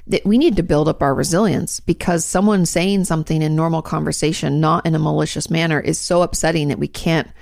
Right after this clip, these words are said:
handle it, right? We can't con-, have, you, like you said, you're unable to speak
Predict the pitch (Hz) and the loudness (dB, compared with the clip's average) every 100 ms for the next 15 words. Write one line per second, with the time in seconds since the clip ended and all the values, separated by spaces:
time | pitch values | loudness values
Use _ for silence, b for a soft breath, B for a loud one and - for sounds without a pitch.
0 | b b b - 175 208 107 80 - - | b b b -2 2 2 2 -2 -4 -4
1 | 147 - - 180 147 - - 143 - 156 | 0 -2 -2 0 0 -2 -2 -2 -2 -2
2 | 160 160 - 170 - 170 165 175 156 - | -2 -4 -2 -2 0 0 0 0 0 2
3 | 170 170 160 156 - - 202 - - | 2 2 0 -2 -4 -4 -2 -2 -8